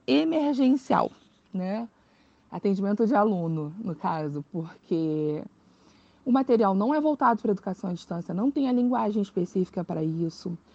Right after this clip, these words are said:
os professores não receberam treinamento, é... os, os alunos passam cinco horas sentados na frente do computador como se fosse uma aula presencial.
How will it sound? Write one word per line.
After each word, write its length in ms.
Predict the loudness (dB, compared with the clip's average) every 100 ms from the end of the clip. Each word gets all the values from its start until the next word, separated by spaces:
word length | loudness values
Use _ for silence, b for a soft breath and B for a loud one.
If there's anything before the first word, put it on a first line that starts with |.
| b
os 80 | -6
professores 500 | -2 -2 0 -2 0
não 140 | 2
receberam 500 | 2 4 2 2 0
treinamento, 840 | 0 0 2 0 -2 -4 -4 -6 -8 _ _ b b b b b
é... 960 | -4 -2 0 0 0 0 0 -2 -2 -6 _ _ _ _ _ 0
os, 340 | 2 2 0 0
os 160 | 0
alunos 920 | 2 2 2 0 0 -2 -4 -6 -18 -20 b b b b b b _
passam 440 | 4 4 4 -2 -4
cinco 400 | 0 2 4 4
horas 340 | 4 4 0
sentados 540 | -2 -2 0 0 0
na 160 | -2 -2
frente 340 | -2 -2 -2
do 100 | -2
computador 680 | -2 0 -2 -2 -2 -2 -2
como 180 | -2 -2
se 140 | -2
fosse 260 | -4 -4 0
uma 140 | -2
aula 200 | 0 -2
presencial. 920 | 0 0 0 2 0 -2 -6 -4 -4